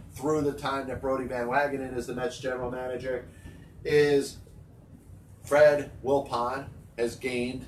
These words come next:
controlling interest in the team, and a lot within the last decade or so of, of the day-to-day operations have been passed to his son, Jeff.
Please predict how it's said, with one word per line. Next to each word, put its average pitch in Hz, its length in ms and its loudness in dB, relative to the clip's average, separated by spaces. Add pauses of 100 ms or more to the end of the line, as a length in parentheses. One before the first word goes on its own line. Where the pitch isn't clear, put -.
(420)
controlling 139 460 -2
interest 120 360 -6
in 117 60 -4
the 117 100 0
team, 127 420 -4 (320)
and 135 140 -4
a 131 40 0
lot 131 340 6
within 135 240 -4
the 127 80 -4
last 131 400 -2
decade 127 380 -2
or 123 100 -6
so 143 420 0
of, 135 260 -2 (120)
of 117 300 2
the 113 360 -2 (340)
day-to-day 156 460 4
operations 135 680 2
have 120 100 -4
been 120 140 -6
passed 139 500 -2
to 120 120 -4
his 117 140 -4
son, 131 560 -4 (240)
Jeff. - 460 -6